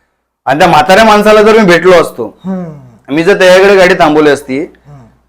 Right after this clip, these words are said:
Speaker 1: तर त्यांनी मला पुढे जाऊन घाटाच्या आसपास मला कुठेतरी थांबवलंच असतं त्यांनी लुटण्यासाठी.
Speaker 2: बरोबर.
Speaker 1: आणि तसंही माझ्याकडे पण काहीच नव्हतं, म्हणजे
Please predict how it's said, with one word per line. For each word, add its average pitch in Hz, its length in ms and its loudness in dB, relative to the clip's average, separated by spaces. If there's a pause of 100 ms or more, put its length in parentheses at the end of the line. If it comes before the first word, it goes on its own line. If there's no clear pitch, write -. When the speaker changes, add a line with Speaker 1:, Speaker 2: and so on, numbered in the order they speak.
(140)
Speaker 1:
तर 156 60 0
त्यांनी 170 280 0
मला 208 180 2
पुढे 190 220 0
जाऊन 214 160 2
घाटाच्या 202 600 2 (140)
आसपास 185 340 -2
मला 208 180 0
कुठेतरी 208 280 0
थांबवलंच 208 460 2
असतं 170 240 -2
त्यांनी 151 200 -2
लुटण्यासाठी. 139 580 -4
Speaker 2:
बरोबर. 143 480 -18 (340)
Speaker 1:
आणि 147 180 -2
तसंही 175 200 0
माझ्याकडे 196 480 0
पण 208 140 0
काहीच 175 300 0
नव्हतं, 131 220 -6
म्हणजे 117 240 -18